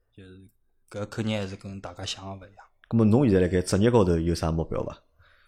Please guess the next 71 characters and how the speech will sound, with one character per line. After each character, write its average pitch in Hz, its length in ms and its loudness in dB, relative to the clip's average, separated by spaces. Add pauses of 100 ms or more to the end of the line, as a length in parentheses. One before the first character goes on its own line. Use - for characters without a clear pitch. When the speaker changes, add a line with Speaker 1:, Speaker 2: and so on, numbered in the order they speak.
(400)
Speaker 1:
职 190 120 -2
业 226 80 6
高 262 120 6
头， 202 80 8
阿 202 80 10
拉 226 80 4
现 139 100 2
在 110 120 2
就 120 180 -2
主 120 240 -6
要 113 300 2
大 107 160 0
部 135 100 0
分 196 180 4
精 131 140 -2
力 113 100 2
放 101 160 -2
辣 98 80 0
亲 107 180 -2
子 101 80 -6
高 87 140 -10
头。 92 60 -18 (380)
Speaker 2:
亲 - 180 0
子 104 80 -2
高 87 100 2
头， - 80 -2
Speaker 1:
啊， - 60 -4
Speaker 2:
啊。 - 60 -2
Speaker 1:
阿 113 60 2
拉 120 180 2
是， 107 160 -4
也 101 240 -4
是 107 100 -4
立 120 180 -4
志 113 220 -6
于 98 380 -10 (400)
拿 104 160 -6
亲 110 240 -4
子 98 380 -8
搿 98 100 -12
只 - 60 -14
项 95 180 -10
目 92 120 -10
做 92 220 -16
好。 98 260 -14
咁 - 80 -18
么， 117 380 -2 (380)
实 - 160 -10
际 98 60 -8
上， 131 520 0
呃， 101 680 -4
最， 139 220 -8 (160)
最 135 300 -4
终 123 320 0
个 110 100 0
目 98 160 -4
的 98 140 -10
还 98 200 -6
是， 95 160 -12
还 95 200 -10
是 98 160 -10
希 - 200 -8
望 107 220 -2
阿 101 80 -4
拉 101 260 -4 (380)
国 107 140 -8
内 113 100 2
个 110 100 2
小 104 140 -4
朋 101 180 0
友， 98 300 -4